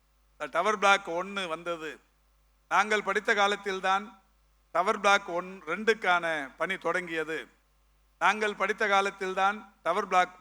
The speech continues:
மூணுக்கான பணி தொடங்கியது" என்கின்ற இந்த பெருமிதமான செய்தியை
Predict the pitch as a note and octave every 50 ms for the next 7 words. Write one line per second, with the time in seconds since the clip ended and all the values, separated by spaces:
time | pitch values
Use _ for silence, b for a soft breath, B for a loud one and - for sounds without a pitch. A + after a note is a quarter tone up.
0 | - - G3 G#3+ G#3+ G#3+ G3+ - F#3+ F3+ F3 F3 D#3+ E3+ E3 E3+ E3+ - E3+ E3
1 | F3+ F3 E3+ E3+ E3+ E3 E3+ D#3+ D#3 D#3 D#3 D#3 D3+ D3 D3 C3+ A#2 G#2 - _
2 | _ _ _ _ _ _ _ _ - D3+ - E3 F3 G3+ G3 G3+ G3 G3+ G3 G3+
3 | G#3+ A3 A#3 G#3+ A3 F#3+ F#3+ G3 F#3+ G3+ G#3 G#3+ G#3+ G#3 D#3+